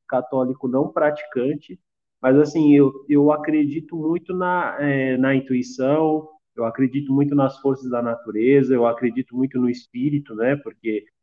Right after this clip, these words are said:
eu já tive algumas experiências assim, que só eu consegui ver certas coisas que ninguém tava, é, ninguém conseguia enxergar, e que essas, essas forças da natureza, elas me mostraram muitos caminhos assim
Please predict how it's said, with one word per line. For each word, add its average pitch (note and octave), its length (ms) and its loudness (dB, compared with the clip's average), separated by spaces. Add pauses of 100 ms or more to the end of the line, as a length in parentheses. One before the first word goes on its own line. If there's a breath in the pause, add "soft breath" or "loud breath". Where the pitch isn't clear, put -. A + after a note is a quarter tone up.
eu G2 120 -10
já A2 100 0
tive B2 240 -2
algumas B2+ 380 4
experiências B2 800 2
assim, B2+ 480 -2 (580)
que B2+ 300 4
só D#3 340 2
eu D#3+ 240 6
consegui D3 460 2
ver C3+ 220 4
certas B2+ 500 -4
coisas B2 360 -2
que B2+ 140 -8
ninguém A#2+ 320 -6
tava, C#3 240 -2 (320)
é, G#2+ 160 -2
ninguém A#2+ 320 0
conseguia C#3 540 0
enxergar, A2+ 640 -2 (580)
e B2 340 0
que B2+ 220 4
essas, B2+ 520 2
essas B2+ 340 0
forças C#3 500 2
da A2+ 140 0
natureza, A#2+ 580 2
elas B2+ 220 4
me C3 140 6
mostraram C3 600 2
muitos C3+ 360 2
caminhos C#3+ 440 4
assim C3+ 400 -2